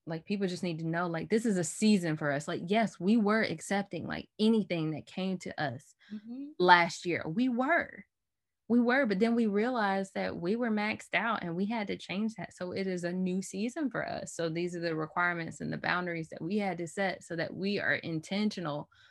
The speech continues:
Speaker 1: with our time and our work. And we're working with people that are actually committed to making an impact.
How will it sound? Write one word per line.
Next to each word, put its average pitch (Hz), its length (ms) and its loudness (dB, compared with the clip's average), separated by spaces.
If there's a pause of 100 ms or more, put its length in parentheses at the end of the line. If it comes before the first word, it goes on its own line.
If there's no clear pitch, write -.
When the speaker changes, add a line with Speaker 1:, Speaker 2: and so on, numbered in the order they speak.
(220)
Speaker 1:
with 160 140 -4
our 160 160 2
time 196 540 -2
and 135 100 -2
our 123 180 -6
work. 190 560 -4 (400)
And 165 140 -2
we're 165 260 2
working 196 600 2
with 170 160 0
people 196 360 -2
that 165 160 2
are 160 160 0
actually 180 560 -2 (320)
committed 165 480 -2
to - 100 -6
making 147 280 -4
an - 80 -6
impact. - 600 -8